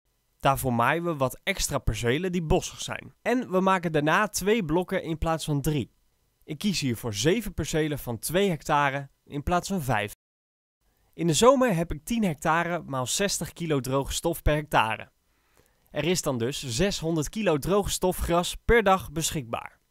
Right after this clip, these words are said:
In de herfst kom ik op veertien hectare maal dertig kilo droge stof per hectare. Dan is er dus vierhonderdtwintig kilo droge stof per dag beschikbaar.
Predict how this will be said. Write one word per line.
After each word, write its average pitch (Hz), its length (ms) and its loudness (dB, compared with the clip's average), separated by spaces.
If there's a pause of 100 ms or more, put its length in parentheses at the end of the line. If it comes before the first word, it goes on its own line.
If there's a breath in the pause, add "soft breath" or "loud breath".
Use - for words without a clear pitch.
(340)
In 180 160 -4
de 185 80 2
herfst 190 440 0
kom 165 160 -4
ik 151 100 -4
op 143 120 -8
veertien 202 400 -2
hectare 127 680 2
maal 147 300 -4
dertig 170 380 -2
kilo 160 280 0
droge 131 300 -2
stof 143 340 -4
per 147 120 2
hectare. 123 560 0 (540 soft breath)
Dan 180 180 0
is 156 140 2
er 131 80 -8
dus 123 240 -2
vierhonderdtwintig 175 920 -4
kilo 190 300 0
droge 170 300 0
stof - 340 -6
per 208 180 0
dag 175 260 0 (200 soft breath)
beschikbaar. - 720 -6